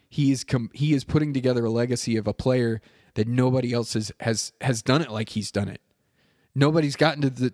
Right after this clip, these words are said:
to this many finals like he has, other than dudes like Bill Russell back in the day when the league was a lot more top-heavy and it was different. LeBron's done it with so many different teams. LeBron's done it over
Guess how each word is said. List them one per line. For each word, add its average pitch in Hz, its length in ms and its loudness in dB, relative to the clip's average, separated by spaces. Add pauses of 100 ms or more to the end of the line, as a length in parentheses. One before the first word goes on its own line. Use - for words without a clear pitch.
(120)
to 139 140 2
this 123 240 0
many 127 160 0
finals 120 360 0
like 113 180 0
he 127 220 0
has, 117 260 0
other 120 220 2
than 117 300 -2 (600)
dudes 123 320 2
like 117 200 2
Bill 120 160 4
Russell 120 320 0
back 117 180 0
in 117 60 -2
the 113 80 0
day 117 200 2
when 117 120 -2
the 113 80 -2
league 120 300 0
was 113 140 0
a 113 40 -2
lot 113 220 0
more 113 120 0
top-heavy 110 520 0
and 110 80 -2
it 90 80 -6
was 101 140 -8
different. 113 360 -2 (580)
LeBron's 135 440 2
done 135 180 4
it 139 60 2
with 117 140 -2
so 120 160 0
many 113 200 0
different 104 300 -4
teams. 101 420 -6 (480)
LeBron's 135 400 2
done 135 220 2
it 120 100 -2
over 113 360 0